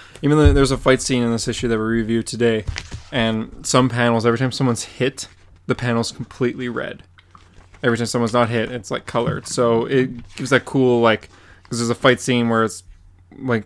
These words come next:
colored red, colored red, colored red as, like, guns are fired and people are shot and people are punched. It's, there's no dialogue besides, like, the, "Huh, uh," but <laughs> it's,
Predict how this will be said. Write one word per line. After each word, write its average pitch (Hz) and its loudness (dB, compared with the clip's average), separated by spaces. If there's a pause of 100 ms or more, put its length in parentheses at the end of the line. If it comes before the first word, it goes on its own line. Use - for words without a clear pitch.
(100)
colored 127 6
red, 117 4
colored 135 2
red, 127 4
colored 127 2
red 120 6
as, 110 -2
like, 117 -4
guns 131 2
are 117 4
fired 113 4
and 110 -2 (320)
people 139 0
are 123 4
shot 127 4
and 113 0
people 123 -2
are 113 2
punched. 120 -2
It's, - -8 (240)
there's 127 -2
no 139 4
dialogue 123 6
besides, 120 2
like, 113 -4
the, 117 2
"Huh, 320 4 (420)
uh," 330 0 (440)
but 180 8 (140)
<laughs> - 2
it's, - 8